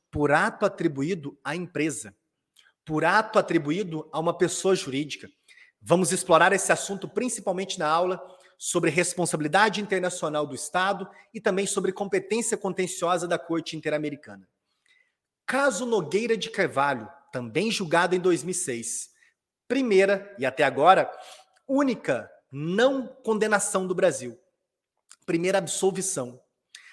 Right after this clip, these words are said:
Não houve responsabilização do Brasil, mas o caso tratava de impunidade de assassinato de um advogado ativista de direitos humanos. Não houve responsabilização porque o réu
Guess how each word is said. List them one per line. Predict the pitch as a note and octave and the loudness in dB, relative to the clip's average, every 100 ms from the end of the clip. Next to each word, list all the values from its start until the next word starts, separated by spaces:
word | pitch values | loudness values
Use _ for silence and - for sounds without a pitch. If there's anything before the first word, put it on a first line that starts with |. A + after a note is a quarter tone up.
| _ | _
Não | C3 D3+ D3+ D3+ | -4 0 0 4
houve | G3 C4 G3+ | 6 6 2
responsabilização | F3+ F#3 - E3 - C#3+ B2 A#2+ - C3 | 0 -2 -2 -6 -4 -4 -4 -4 -4 -6
do | A#2 | -6
Brasil, | G#2+ G2+ A#2 A#3+ B3 - - - | -6 -6 -4 -4 -4 -12 -20 -6
mas | C#3 C#3+ C#3 | -2 0 -2
o | |
caso | - - A3 C4+ G3 | -4 4 6 6 2
tratava | G#3+ D3+ D#3 D#3+ F3 F3 D#3 | 2 2 2 4 4 4 0
de | C3 E3+ | -2 -6
impunidade | E3+ E3 D3+ B2 A#2+ F3+ C4+ G#3+ | -4 -2 -2 -2 2 4 2 0
de | F#3 G#3 | 0 0
assassinato | - F3 D3 B2+ C3+ G3 - G3+ - - - - | 0 -2 -2 0 0 0 -2 -16 -16 -18 -18 -10
de | C3 | -2
um | F#3 | 0
advogado | E3+ C#3+ D3 C3+ D3+ G3+ A3 | 0 0 2 2 2 2 0
ativista | - - F3+ D3+ B3 - D#3+ | -2 -4 -4 -2 -2 -2 -4
de | D3 | -4
direitos | C3+ C3 B2 - | -4 -4 -6 -12
humanos. | A2 F#2+ F#2 - - _ _ _ _ _ - _ | -14 -16 -18 -20 -20 _ _ _ _ _ -20 _
Não | C#3+ E3 D#3+ | -4 -2 2
houve | G3+ B3+ F#3 | 2 2 0
responsabilização | E3+ F3 - C#3+ - C3 A#2 - - - C3+ B2 _ _ _ - - | 0 0 0 -2 -2 -4 -6 -6 -8 -8 -8 -12 _ _ _ -20 -12
porque | - E3 - F#3+ - | -2 -2 0 -6 -6
o | F3+ | -8
réu | - - E3 D3 A2+ | -4 2 6 6 4